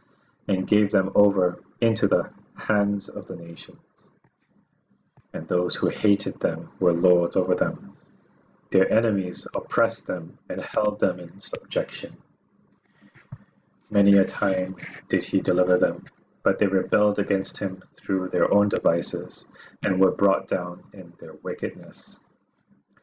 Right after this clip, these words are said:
Nevertheless, when they saw their adversity,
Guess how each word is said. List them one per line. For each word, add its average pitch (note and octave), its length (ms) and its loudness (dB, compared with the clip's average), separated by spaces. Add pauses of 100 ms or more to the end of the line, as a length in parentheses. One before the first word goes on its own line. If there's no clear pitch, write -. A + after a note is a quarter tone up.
(640)
Nevertheless, G2 640 4 (120)
when F#2+ 220 0
they F#2 140 2
saw F#2 400 2
their F2+ 180 0
adversity, F#2 600 -2